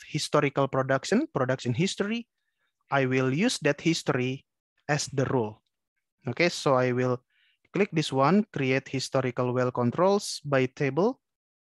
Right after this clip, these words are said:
Click OK. All right.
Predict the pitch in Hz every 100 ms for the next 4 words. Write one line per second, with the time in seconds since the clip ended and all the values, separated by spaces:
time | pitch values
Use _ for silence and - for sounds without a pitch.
0 | _ _ _ _ _ _ _ _ - 131
1 | 123 - 190 226 _ _ _ _ _ _
2 | _ _ _ _ _ _ - 131 139 120
3 | 131